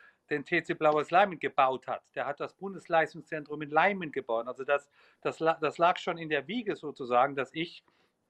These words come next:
am Wochenende, was machen wir mit dem Kind? Mich hat man auf den Tennisplatz genommen, weil da die Eltern waren oder der Vater hat gebaut und meine erste Lehrerin war deswegen auch meine Schwester, die ist vier Jahre älter. Insofern ging der Weg eigentlich gar nicht an Tennis vorbei, nur ich habe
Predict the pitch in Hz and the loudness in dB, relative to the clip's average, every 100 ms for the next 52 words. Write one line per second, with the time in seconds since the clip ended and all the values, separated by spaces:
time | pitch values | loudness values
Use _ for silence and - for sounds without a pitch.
0 | _ _ - 131 131 160 180 170 190 190 | _ _ 0 2 2 0 -2 -4 -2 -2
1 | 165 139 156 151 143 139 - 151 220 240 | -4 -2 -2 -2 -6 -8 -2 -2 -2 -8
2 | - - - 147 - 170 175 170 160 202 | -16 -20 -10 -6 2 2 2 0 0 -2
3 | 170 233 254 - 185 147 - 131 110 95 | 2 2 2 -2 -2 -2 -4 -6 -6 -8
4 | 87 - _ _ - 135 135 143 147 156 | -14 -20 _ _ 0 0 2 0 -2 -4
5 | 226 247 156 139 131 139 147 151 185 202 | -6 -4 -6 -4 -6 -6 -4 -4 -2 -2
6 | 208 170 185 185 165 214 196 160 139 - | -2 -6 -6 -4 0 0 0 -4 -14 -18
7 | _ _ 139 147 151 147 - 147 131 143 | _ _ -6 -4 -4 -6 -6 -6 0 2
8 | 156 147 135 190 190 160 - 143 - 160 | 2 0 -4 -4 0 -2 -2 -12 -10 -10
9 | 151 139 151 147 151 - 240 - 147 123 | -8 -4 0 0 0 2 2 2 -6 -8
10 | - 147 139 151 196 139 107 _ - _ | -10 -6 -6 -6 -8 -8 -10 _ -20 _
11 | - 160 165 139 - - 180 202 196 165 | -6 0 0 -2 -10 -6 -2 4 4 4
12 | 185 180 160 170 - 165 156 151 143 165 | 2 0 -4 -4 -4 -4 -4 -6 -6 -8
13 | 147 143 151 156 160 147 160 | -8 0 2 4 2 -2 -2